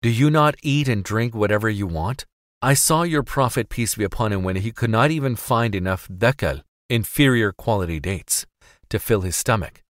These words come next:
A similar report as hadith number seven thousand four hundred and fifty-nine was narrated from Simak, with this chain of narrators, and in the hadith of Zuhair it adds, "And you are not satisfied unless you have a variety of dates and butter."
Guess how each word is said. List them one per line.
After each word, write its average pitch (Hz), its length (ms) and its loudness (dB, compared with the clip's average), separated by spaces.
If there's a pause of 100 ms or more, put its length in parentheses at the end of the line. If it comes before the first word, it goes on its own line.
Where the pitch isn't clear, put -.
(840)
A 123 140 4
similar 127 480 4
report 127 480 2
as 110 180 2
hadith 107 400 0
number 104 240 0
seven 147 440 2
thousand 110 480 2
four 156 340 2
hundred 107 280 0
and 78 140 -6
fifty-nine 127 720 0
was 104 240 0
narrated 98 520 2
from 87 200 -4
Simak, 120 520 2 (420)
with 139 160 2
this 214 200 4
chain 151 220 2
of 110 100 0
narrators, 127 680 0 (100)
and 113 140 2
in 104 100 2
the 101 100 2
hadith 113 400 0
of 95 120 0
Zuhair 110 420 4
it 92 180 -2
adds, 120 520 2 (400)
"And 135 160 4
you 139 100 6
are 135 60 6
not 151 240 2
satisfied 127 600 4
unless 104 440 2
you 113 80 2
have 104 160 0
a 98 80 4
variety 104 480 4
of 82 120 -2
dates 113 320 0
and 80 180 -2
butter." 120 300 0